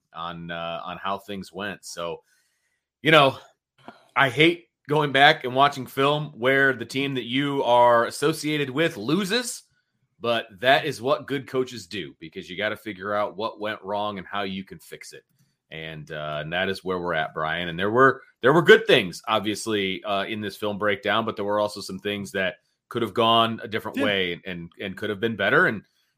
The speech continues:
Speaker 1: and we're gonna, we're gonna talk about 'em.
Speaker 2: Yeah, it was just one of those games, Vince, where you break it down. A lot of the stuff that you look at, you're like, "Well, you know what this game came down to? This is two really good football teams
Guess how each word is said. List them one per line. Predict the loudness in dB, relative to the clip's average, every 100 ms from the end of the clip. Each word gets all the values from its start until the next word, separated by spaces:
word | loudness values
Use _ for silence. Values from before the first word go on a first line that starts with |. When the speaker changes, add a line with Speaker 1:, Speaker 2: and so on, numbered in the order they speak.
| _
Speaker 1:
and | -8 -6
we're | -6 -6
gonna, | -2 -2 0
we're | 0
gonna | 0
talk | 2 0 0
about | -6 -6
'em. | -10 _ _ _ _ _ _ _ _ _ _ _ _ _ _ _ -2
Speaker 2:
Yeah, | 6 6
it | 6
was | 2
just | -2 0
one | 4 6
of |
those | 4 0 -10 -12 -2
games, | 2 2 0
Vince, | -2 -2
where | -4
you | -2
break | -2 -4
it | -4
down. | -4 -2 -2 -4
A | -4
lot | 0 0 0
of |
the | -4
stuff | -6 -4 -4 -6
that | -8
you | -4
look | -6 -6
at, | -6
you're | -6 -8
like, | -10
"Well, | -10
you | -4
know | -4
what | -4
this | -8
game | -8 -6
came | -6 -6
down | -4 -4 -4
to? | -8
This | -8 -12
is | -12 -12
two | -4 -4
really | -2 -4 -4
good | -6
football | -6 -6 -6 -8
teams | -8 -12 -12 -16